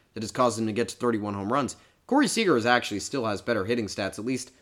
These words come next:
the last time I checked. I think he was hitting three sixty last weekend. So, I mean, that's amazing. Uh, then you have Mike Trout, Randy Arozarena, and Aaron Judge in the outfield, and Shohei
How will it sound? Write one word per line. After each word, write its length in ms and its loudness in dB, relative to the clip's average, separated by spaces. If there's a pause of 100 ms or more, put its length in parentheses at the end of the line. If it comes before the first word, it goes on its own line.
(140)
the 80 -8
last 260 4
time 120 -4
I 60 -6
checked. 240 -6
I 60 -10
think 160 -6
he 40 -2
was 140 -6
hitting 180 -4
three 280 -4
sixty 440 -4
last 320 -8
weekend. 360 -8
So, 280 -4 (380)
I 80 -8
mean, 280 -4 (200)
that's 240 4
amazing. 520 -2 (300)
Uh, 180 0
then 180 4
you 80 4
have 100 6
Mike 220 4
Trout, 280 6
Randy 260 2
Arozarena, 640 2
and 120 -4
Aaron 240 -2
Judge 320 -2
in 160 -10
the 120 -4
outfield, 440 -2
and 100 -8
Shohei 320 -4